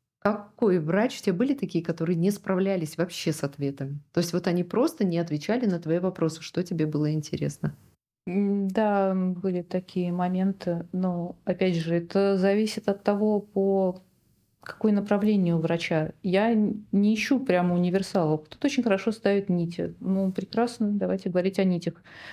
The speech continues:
Speaker 2: Но давайте тогда не будем говорить об, об аппаратах. Я помню, что я не стала общаться с врачом, который не знал, что такое абляция, не абляция.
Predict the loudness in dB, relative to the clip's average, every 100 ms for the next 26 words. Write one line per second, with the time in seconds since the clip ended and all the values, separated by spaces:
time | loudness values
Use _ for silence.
0 | -20 -6 -2 2 2 2 0 2 4 4
1 | 2 2 2 2 2 2 0 0 0 0
2 | 2 2 0 -4 -8 _ _ _ _ _
3 | -2 2 4 4 0 -2 0 2 4 2
4 | 0 0 0 2 0 0 -2 0 -4 0
5 | 0 2 2 2 -2 _ _ -8 -2 0
6 | 2 2 2 0 0 -2 -6 -8 -2 0
7 | 0 0 -4 -4 -4 -4 -4 -4 -6 -8
8 | -8